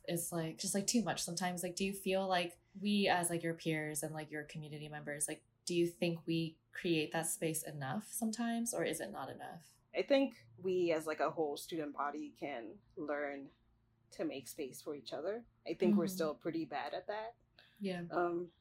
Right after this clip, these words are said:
Speaker 2: 'cause I think at first I did notice it,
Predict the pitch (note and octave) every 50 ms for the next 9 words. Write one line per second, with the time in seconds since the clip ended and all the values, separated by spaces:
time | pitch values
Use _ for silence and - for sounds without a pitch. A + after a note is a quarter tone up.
0 | _ _ _ _ - G3+ F#3 F3 - - - F3 F#3 F3 F3 F3+ F3 - G3 F#3
1 | F3+ F3 F#3+ F3 E3 - - F#3 F3+ E3+ E3+ - - - - - - - - -
2 | - F3+ F3 - F#3 F#3 F3 F3+ F3 F3 F3 F3 E3+ - F3+ D#3 D3 -